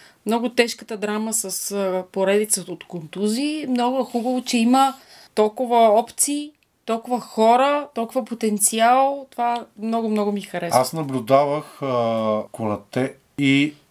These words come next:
Speaker 2: а, мога само да кажа, че той изглежда тромав, изглежда, а,
Speaker 1: Защото е висок.
Speaker 2: трудно подвижен и така нататък,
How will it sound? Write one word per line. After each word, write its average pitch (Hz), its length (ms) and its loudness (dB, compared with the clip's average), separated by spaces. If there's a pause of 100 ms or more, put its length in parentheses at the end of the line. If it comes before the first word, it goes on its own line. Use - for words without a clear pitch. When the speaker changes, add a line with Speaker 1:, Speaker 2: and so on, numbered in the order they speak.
(120)
Speaker 2:
а, 117 80 -8
мога 120 460 -2
само 135 360 0
да 123 140 -4
кажа, 120 420 2 (140)
че 131 400 0 (420)
той 139 140 -4
изглежда 123 440 -4
тромав, 135 840 -8
изглежда, 117 720 -4
а, 113 840 0
Speaker 1:
Защото 214 240 -2
е 214 60 0
висок. 226 540 -4
Speaker 2:
трудно 143 480 2
подвижен 127 800 -2
и 117 120 -12
така 135 280 -6
нататък, 127 600 -4